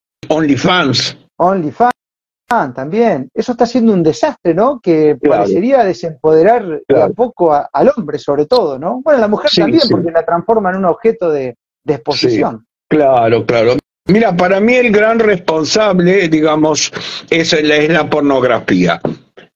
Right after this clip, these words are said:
Speaker 1: Tanto es así que vivimos una sociedad que se puede car-, an-, en vez de llamarla capitalista, en vez de llamarla imperialista, en vez de llamarla como la queramos llamar, yo propongo llamarla sociedad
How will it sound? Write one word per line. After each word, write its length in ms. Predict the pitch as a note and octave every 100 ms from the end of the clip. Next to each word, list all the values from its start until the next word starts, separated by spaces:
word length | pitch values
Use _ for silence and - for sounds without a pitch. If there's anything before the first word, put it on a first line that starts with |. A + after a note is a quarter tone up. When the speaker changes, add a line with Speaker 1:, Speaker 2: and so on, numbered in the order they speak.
| _
Speaker 1:
Tanto 300 | F3 F#3 G3+
es 100 | G3
así 420 | F#3 E3 G#3 A3+
que 140 | F3+ G3
vivimos 580 | F3+ F3+ G3+ F#3 D#3+ F3+
una 240 | F#3 E3+
sociedad 640 | F3 D#3 - D#3+ D#3 B2+
que 120 | -
se 160 | B2 D3+
puede 360 | B2+ F#3 G3 F3+
car-, 180 | D3+
an-, 300 | C3+ C#3+ D#3 -
en 220 | A#2 C#3+
vez 200 | E3+ A#3
de 100 | A3
llamarla 560 | F3+ D#3+ E3 F3 E3 C3
capitalista, 960 | B2+ A2+ A#2+ A#2+ B2 D3 F3 D#3+ C#3
en 100 | A#2+
vez 140 | A#2+ E3
de 120 | D#3+
llamarla 500 | C#3+ C#3 D3+ D3+ D3
imperialista, 1080 | C3+ - A#2+ G#2+ G#2+ A#2 E3 F3 - C#3 C3
en 100 | C3
vez 200 | E3 D3+
de 140 | D3
llamarla 800 | C3 B2 B2 C3+ C#3+ C#3 B2+ A2 - - - - - _ _ _ - -
como 300 | A#2 A#2 A2+
la 160 | A2 G2
queramos 440 | B2+ D3 F3 E3+
llamar, 360 | D3 C#3+ D3 C#3+
yo 200 | F3 F3+
propongo 540 | F#3+ F3 E3+ F#3 F3+
llamarla 540 | D#3+ C#3 D3+ D#3+ E3+
sociedad 720 | D3+ D3+ D3 D3 C#3+ F3 G3